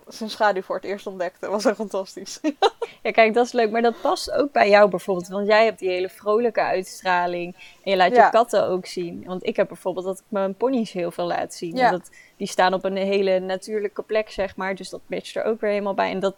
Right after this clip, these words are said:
Speaker 2: dat is gewoon mijn <laughs> leven, zeg maar, die dieren. Dus natuurlijk deel ik dat.
Speaker 1: Ja.
Speaker 2: Maar soms heb je ook mensen die echt van alles delen. Want ik deel bijvoorbeeld, ehm, heel veel van mijn paarden. Maar ik ga bijvoorbeeld, eh, niet iets delen van, <laughs> ik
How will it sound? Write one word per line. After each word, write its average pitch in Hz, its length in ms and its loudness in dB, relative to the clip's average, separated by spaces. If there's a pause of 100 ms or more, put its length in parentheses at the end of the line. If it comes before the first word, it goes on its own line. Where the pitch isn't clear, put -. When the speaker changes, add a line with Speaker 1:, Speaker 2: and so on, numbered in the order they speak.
(160)
Speaker 2:
dat 196 140 -4 (440)
is - 140 -8
gewoon 202 180 2
mijn 196 240 0
<laughs> 190 40 2
leven, 220 340 2
zeg - 240 0
maar, 240 220 -4
die - 260 -2
dieren. 190 400 0 (380)
Dus 202 120 -4
natuurlijk 208 520 0
deel 220 240 4
ik 170 160 -2
dat. 175 360 -6 (500)
Speaker 1:
Ja. 240 80 -6
Speaker 2:
Maar 214 220 2
soms 220 260 -2
heb 196 160 4
je 196 100 -2
ook 190 120 -2
mensen 185 340 -6
die 190 160 -4
echt - 400 -6 (800)
van 226 260 2
alles 220 300 0
delen. 175 220 -2
Want 175 200 -6
ik 196 140 -2
deel 202 140 2
bijvoorbeeld, 190 720 -4
ehm, 185 560 0 (800)
heel 202 180 -2
veel 208 120 -4
van 196 140 -4
mijn 185 160 -6
paarden. 196 420 0
Maar 185 160 -2
ik - 120 -8
ga 196 140 -6
bijvoorbeeld, 185 680 -6
eh, 180 340 -2
niet 185 260 -6
iets - 220 -10
delen 196 540 -2
van, 190 500 -6
<laughs> 185 40 -12
ik 208 60 -12